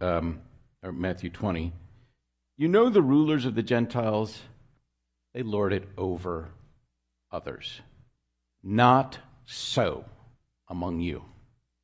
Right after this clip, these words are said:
That's not the case with you. You do not operate in the way that the principalities and powers operate in empire. And when there are people full of the Spirit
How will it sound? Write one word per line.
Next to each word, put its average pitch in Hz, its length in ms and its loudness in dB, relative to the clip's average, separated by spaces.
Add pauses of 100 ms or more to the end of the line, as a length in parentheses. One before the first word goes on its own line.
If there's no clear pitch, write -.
(140)
That's - 300 0
not 117 340 6
the 107 60 -4
case - 340 -6
with 82 220 -8
you. 73 100 -8
You 127 200 0
do 185 180 6
not 135 340 8
operate 90 500 0 (520)
in 117 140 0
the 110 80 0
way 87 580 0 (220)
that 87 140 -2
the - 60 -12
principalities 107 680 0
and 87 120 -4
powers 87 560 -2 (100)
operate 92 500 -2 (420)
in 98 160 -2
empire. 85 540 -8 (1200)
And 107 240 -4
when 107 440 2
there 175 360 6 (640)
are 107 300 2
people 123 680 0
full 127 260 0
of 113 100 0
the 101 60 -4
Spirit 98 460 -2